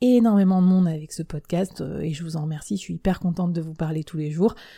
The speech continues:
et je pense que ça m'a clairement aidée, euh,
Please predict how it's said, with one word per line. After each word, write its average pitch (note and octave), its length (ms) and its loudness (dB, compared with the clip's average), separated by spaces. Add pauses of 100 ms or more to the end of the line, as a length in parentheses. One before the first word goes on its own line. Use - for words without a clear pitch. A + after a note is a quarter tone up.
(220)
et F3 80 0
je - 100 -4
pense A3 380 0
que G3 240 4
ça F#3+ 180 0
m'a D3+ 160 -2
clairement E3+ 380 -4
aidée, F3 560 0
euh, E3 220 -2